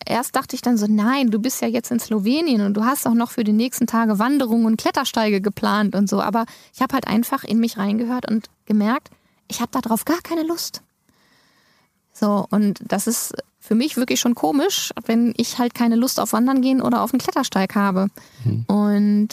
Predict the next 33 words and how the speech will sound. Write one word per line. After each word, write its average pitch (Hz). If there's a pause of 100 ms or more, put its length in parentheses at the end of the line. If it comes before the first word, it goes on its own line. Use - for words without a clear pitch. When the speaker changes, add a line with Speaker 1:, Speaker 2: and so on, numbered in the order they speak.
(120)
Speaker 1:
dann 202
hab 214
ich 220
halt 220
auch -
gesagt, 214
nee, 233
du 208
musst 226
dich 285
jetzt -
nicht 233
künstlich 302
dazu -
zwingen, 302
das 214
zu 214
machen. 262
Und 214
außerdem, 233
Slowenien 233
läuft 240
dir 247
ja 226
nicht 226
weg. -
Du 220
kannst 240
das -
ja 240
immer 233
wieder 247
machen. 208